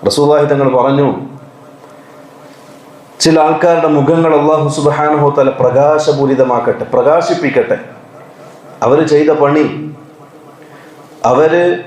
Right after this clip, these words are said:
റസൂലുള്ളാഹി സ്വല്ലല്ലാഹു അലൈഹി വസല്ലമയിൽ നിന്ന് ദീൻ പഠിക്കുകയും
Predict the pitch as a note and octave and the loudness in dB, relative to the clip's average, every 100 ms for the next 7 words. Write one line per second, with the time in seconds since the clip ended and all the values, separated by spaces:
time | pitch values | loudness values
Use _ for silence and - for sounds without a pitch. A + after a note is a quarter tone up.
0 | - - - - - D#3+ E3+ E3 D#3+ D#3+ | -18 -20 -20 -6 -2 0 2 2 2 0
1 | D#3 D#3 E3+ E3 D#3 D3+ D#3 C#3 D#3 D#3+ | 0 0 2 2 2 2 0 2 0 2
2 | D#3 D3+ D3+ D3+ D3+ D3+ D3 D3 C3+ C3 | 2 2 0 2 2 2 2 0 2 2
3 | E3 E3+ D#3 C3+ D#3 E3+ E3 D3+ C#3+ C3 | 2 2 0 0 0 0 2 2 0 -2
4 | - - | -8 -20